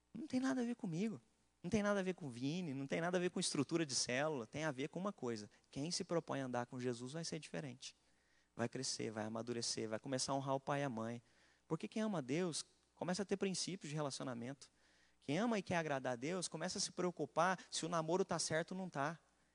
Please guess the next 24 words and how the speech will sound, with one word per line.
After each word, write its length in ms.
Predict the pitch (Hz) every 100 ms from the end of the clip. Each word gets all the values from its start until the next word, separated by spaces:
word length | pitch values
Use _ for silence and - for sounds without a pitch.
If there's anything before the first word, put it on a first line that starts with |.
| _ -
Se 160 | 196
é 40 | 202
tempo 300 | 190 220 175
de 100 | 185
namorar 380 | 175 156 139
ou 80 | 190
se 100 | -
não 60 | 233
é 60 | 226
tempo 260 | 202 208
de 80 | 214
namorar. 380 | 214 214 160 196
Porque 320 | 190 170 208
o 60 | 202
que 100 | 214
me 80 |
preocupa 580 | 226 180 156 214 262 202
não 140 | 165 190
é 100 | 254
se 160 | -
eu 160 | 247 233
quero 340 | - 190 180
fazer 280 | - 156 143
agora, 400 | 143 135 135